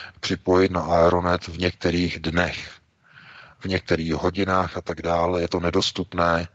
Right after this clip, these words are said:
eh, a není to nedostupné kvůli přetížení našeho serveru. Náš server není přetížený, ale oni se nedostanou. Oni jsou blokováni. A, mm,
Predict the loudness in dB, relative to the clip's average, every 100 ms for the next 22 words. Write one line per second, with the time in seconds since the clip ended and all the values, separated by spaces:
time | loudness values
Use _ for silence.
0 | -20 -20 -20 -20 -6 0 2 2 2 2
1 | 4 2 2 2 0 -2 -4 -2 0 0
2 | -2 -2 -4 -2 -4 -2 0 2 2 2
3 | 2 4 2 0 -2 -2 -2 0 0 0
4 | -2 -6 -6 -4 -4 -4 -2 2 2 2
5 | 2 4 2 2 0 0 -2 -6 -10 -14
6 | -12 -4 -2 2 2 4 2 4 2 2
7 | -2 -8 -16 _ _ -20 -20 -20 -20 -20
8 | -20 -20 _ 2 4 4 0 _ -12 -10
9 | -4